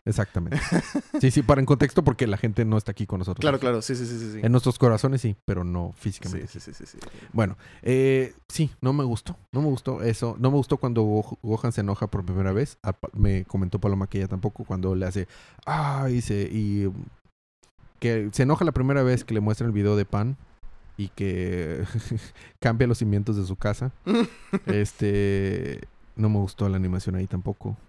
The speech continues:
Speaker 1: Entonces,
Speaker 2: Ah,
Speaker 1: para mí
Speaker 2: sí.
Speaker 1: esas fueron las cosas débiles de la película.
Speaker 2: Digo, se traba un poquito. Hay, hay algo, se me hizo completamente innecesario las secciones con Goku y Vegeta, o sea,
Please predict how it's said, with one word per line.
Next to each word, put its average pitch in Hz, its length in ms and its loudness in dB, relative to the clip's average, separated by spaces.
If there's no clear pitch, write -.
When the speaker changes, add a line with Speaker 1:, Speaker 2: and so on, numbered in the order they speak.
Speaker 1:
Entonces, 143 320 4
Speaker 2:
Ah, 110 160 0
Speaker 1:
para 139 140 2
mí 143 120 2
Speaker 2:
sí. 165 40 4
Speaker 1:
esas 160 180 0
fueron 160 200 2
las 147 120 0
cosas 127 260 -2
débiles 104 300 0
de 95 80 -2
la 90 80 -4
película. - 300 -14
Speaker 2:
Digo, 117 140 -6
se 110 160 -10
traba 110 280 -6
un 110 120 -8
poquito. 107 380 -10
Hay, 135 220 -4
hay 180 200 0
algo, 208 400 -2
se 170 160 -2
me 175 120 2
hizo 175 180 -2
completamente 156 680 -2
innecesario 120 960 -6
las 143 240 0
secciones 131 920 -2
con 117 460 -2
Goku 123 680 0
y 117 100 2
Vegeta, 95 720 -4
o 95 120 -4
sea, 101 560 -4